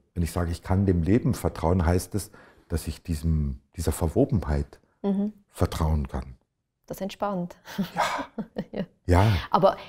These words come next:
Speaker 2: wie, wenn ich fragen darf, wie bist du denn in dem Moment, also das ist ja wirklich, also sch-, schrecklicher kann's ja nicht sein, also du findest jetzt da deinen Bruder, wie,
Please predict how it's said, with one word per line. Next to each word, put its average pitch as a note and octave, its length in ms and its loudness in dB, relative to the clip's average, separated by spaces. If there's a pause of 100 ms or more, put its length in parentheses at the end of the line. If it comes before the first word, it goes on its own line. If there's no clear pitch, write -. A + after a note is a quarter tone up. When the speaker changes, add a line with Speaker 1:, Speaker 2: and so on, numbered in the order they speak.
(120)
Speaker 2:
wie, G3+ 360 4
wenn G#3 160 2
ich - 120 0
fragen F#3 220 0
darf, E3+ 160 -2
wie G3+ 140 -2
bist - 260 -6
du A#3 60 -4
denn G#3 260 0
in F3+ 200 -4
dem F3 160 -2
Moment, E3+ 380 0
also D#3+ 140 -6
das D#3+ 100 -8
ist D#3 140 -10
ja D#3 80 -6
wirklich, F3+ 480 -6
also E3 200 -12
sch-, - 340 -14 (960)
schrecklicher F#3 440 0
kann's E3+ 260 -4
ja E3 60 -2
nicht E3+ 200 -4
sein, E3 400 -4
also - 140 -6
du E3+ 80 -8
findest F3+ 300 -6
jetzt E3 220 -6
da D#3+ 80 -4
deinen D#3 260 -4
Bruder, G#3 640 -2
wie, G3 260 -6